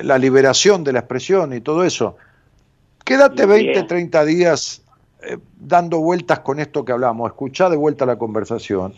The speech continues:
Speaker 1: Y cualquier cosa me
Speaker 2: Claro.
Speaker 1: escribís en Instagram o donde sea, y entonces me haces acordar y yo te sugiero a alguien,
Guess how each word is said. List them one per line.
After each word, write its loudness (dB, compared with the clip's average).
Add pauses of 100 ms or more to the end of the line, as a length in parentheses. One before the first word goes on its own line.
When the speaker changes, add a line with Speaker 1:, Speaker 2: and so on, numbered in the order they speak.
(200)
Speaker 1:
Y -4
cualquier 2
cosa 2
me 0
Speaker 2:
Claro. 0
Speaker 1:
escribís -4
en -4
Instagram -2
o -8
donde -2
sea, 4 (280)
y -6
entonces 0
me 0
haces -4
acordar 2
y 0
yo -2
te -6
sugiero 0
a 6
alguien, 0